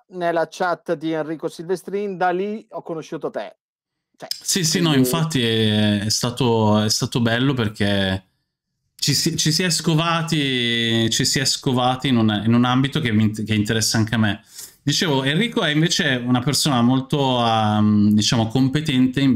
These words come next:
Speaker 2: in quello che è l'ambito anche proprio di come relazionarsi a un mercato, no? Cioè, diciamo che lui è su-,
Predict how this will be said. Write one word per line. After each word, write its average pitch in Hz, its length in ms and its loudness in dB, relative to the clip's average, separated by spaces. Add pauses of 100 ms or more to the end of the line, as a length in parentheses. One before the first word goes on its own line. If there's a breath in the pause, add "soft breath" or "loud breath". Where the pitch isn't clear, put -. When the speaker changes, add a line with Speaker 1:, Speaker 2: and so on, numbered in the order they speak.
Speaker 2:
in 113 120 2
quello 127 220 0
che 120 160 -2
è - 20 0
l'ambito 120 500 2
anche 110 300 0
proprio 110 480 0 (400 loud breath)
di 113 140 -4
come 143 300 0
relazionarsi 123 840 0
a 127 40 2
un 113 80 4
mercato, 101 720 -2
no? 107 240 2
Cioè, 110 220 -2
diciamo 120 340 2
che 107 80 4
lui 120 220 4
è 101 140 0
su-, - 180 -4